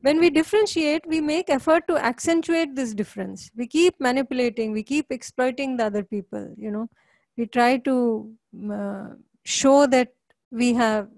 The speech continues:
we are on a higher post or we have more money or whatever on all of these differences. But when we, uh, understand respect on the basis of the self,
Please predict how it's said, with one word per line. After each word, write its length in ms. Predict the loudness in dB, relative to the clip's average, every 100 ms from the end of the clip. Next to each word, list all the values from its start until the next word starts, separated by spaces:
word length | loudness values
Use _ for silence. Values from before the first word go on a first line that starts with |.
| _
we 320 | -20 -8 -2
are 140 | 0 0
on 140 | -2
a 80 | -2
higher 320 | 0 0 0
post 500 | -4 -4 -2 -4 -8
or 140 | -8 -8
we 160 | -6
have 180 | -4 -4
more 240 | -2 -2 0
money 520 | -2 -2 -2 -4 -6
or 200 | -8 -10 _ _ _ _
whatever 440 | 2 4 2 -2 -14 _ _ _ _ _ _ _ -8
on 240 | -6 -6 -8
all 340 | -4 2 4 4
of 120 | 4
these 180 | 2 2
differences. 720 | 0 -2 -6 -6 -12 -14 -18 _ _ _ _ _ _ _ _ _ _ _
But 400 | 2 4 4 -2 -20 _ _ _ _ _ 0
when 260 | 0 2
we, 440 | 2 0 -2 -6 -20 _ _ _ _ _ _ _ -20 -4
uh, 440 | 2 2 2 0 -4 -14 _ _ _ 0
understand 580 | 4 4 4 4 4
respect 480 | 2 2 2 2 2
on 120 | 0
the 60 | 2
basis 440 | 2 2 0 -2
of 140 | -4 -2
the 100 | -4
self, 480 | 2 2 0 -4